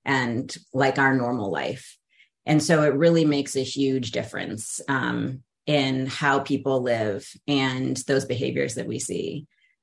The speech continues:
Um, and then I added in trauma informed because I think people know now not to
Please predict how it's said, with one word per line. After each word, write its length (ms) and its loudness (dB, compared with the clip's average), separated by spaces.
Um, 380 4
and 140 6
then 120 6
I 280 4
added 260 4
in 220 2
trauma 340 0
informed 680 -2
because 920 -4
I 140 2
think 360 0
people 260 2
know 320 8
now 340 4
not 320 2
to 440 0